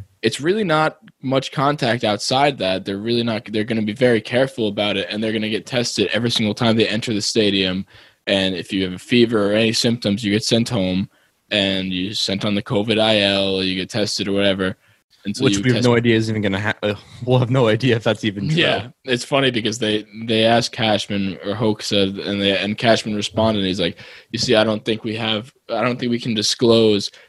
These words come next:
Speaker 1: if somebody is placed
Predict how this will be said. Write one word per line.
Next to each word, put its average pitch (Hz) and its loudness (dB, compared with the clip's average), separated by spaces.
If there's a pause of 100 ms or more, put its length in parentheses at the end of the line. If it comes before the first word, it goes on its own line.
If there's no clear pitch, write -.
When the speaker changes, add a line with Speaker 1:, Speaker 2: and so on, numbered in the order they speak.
Speaker 1:
if 107 2
somebody 104 2 (960)
is - -4
placed - 0